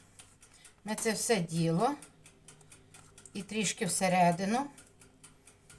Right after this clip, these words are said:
будемо змащувати. Отак трішки по краях. Духовка у нас вже гріється на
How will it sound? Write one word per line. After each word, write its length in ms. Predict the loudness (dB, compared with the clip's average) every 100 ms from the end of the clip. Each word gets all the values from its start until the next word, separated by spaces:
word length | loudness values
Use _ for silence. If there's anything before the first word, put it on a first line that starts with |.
| -16 -18 -20 -12
будемо 420 | -8 -2 0 0
змащувати. 840 | 2 2 2 -2 -8 -8 -8 -8 -8 -12 -20 -20 -20 -20 -20 _ -20 _ -20 -20 -20 -20 -20 -12
Отак 320 | -6 -6 -6
трішки 360 | -6 -6 -8
по 160 | -8 -6
краях. 500 | -4 -2 2 2 2 -4 -20 -20 -20 -20 -20 -16
Духовка 520 | -12 -4 0 0 0 -2
у 60 |
нас 200 | 0 -2
вже 120 | -2
гріється 640 | -4 -4 -4 -8 -6 -2 -2
на 280 | 0 0